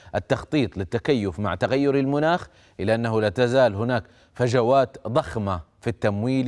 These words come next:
للبلدان النامية. وتتحدث تقارير عن أن تكاليف التكيف التقديرية في البلدان النامية إلى ثلاثمائة مليار دولار سنويا بحلول عام ألفين وثلاثين، في حين أن المبالغ التي تصرف حاليا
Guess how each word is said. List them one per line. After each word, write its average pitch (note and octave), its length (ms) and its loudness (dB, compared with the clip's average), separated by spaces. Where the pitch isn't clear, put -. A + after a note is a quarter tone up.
للبلدان G#2 680 -2
النامية. A2 540 -2
وتتحدث G#2+ 680 -4
تقارير A#2+ 500 0
عن G2+ 140 0
أن A2+ 280 -4
تكاليف A#2+ 540 -2
التكيف A#2 560 -2
التقديرية A#2 640 0
في A2+ 140 -4
البلدان A2 760 -2
النامية F3 540 0
إلى B2 260 2
ثلاثمائة D3 720 0
مليار B2 580 2
دولار A2+ 420 2
سنويا B2+ 520 -2
بحلول B2 480 -2
عام G#2+ 200 0
ألفين B2+ 600 -2
وثلاثين، G#2+ 680 0
في G#2 140 -4
حين C3+ 280 -2
أن A#2+ 140 -2
المبالغ A#2+ 600 2
التي G#2 300 -4
تصرف C#3+ 400 -2
حاليا C3+ 540 0